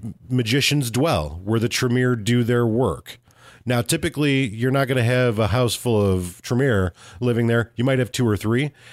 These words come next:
You're a Tremere in the city. You gotta find your own house, but you can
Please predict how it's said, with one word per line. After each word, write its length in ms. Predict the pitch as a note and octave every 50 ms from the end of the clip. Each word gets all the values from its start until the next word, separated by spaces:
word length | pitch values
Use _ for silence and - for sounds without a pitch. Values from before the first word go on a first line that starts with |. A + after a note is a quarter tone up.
| - _
You're 160 | G2+ A2 A#2
a 40 | A2+
Tremere 300 | - - B2+ A#2 A#2+ A#2
in 80 | A2+ G#2+
the 80 | G#2+ G2
city. 320 | - B2 B2+ C3+ C#3 -
You 160 | - C3+ D#3 E3
gotta 200 | D3 F3+ D3+ B2+
find 320 | - - C3+ B2+ A#2+ G#2
your 120 | G#2+ A2+ A2
own 80 | G#2
house, 420 | F#2+ A2+ D#3+ C#3+ G#2+ G2 - - - - - - _ _ _
but 140 | - B2 C3
you 100 | D3+ D#3+
can 460 | D#3+ D3+ A#2+ G#2+ D2+ - G#2+ G#2+ G#2+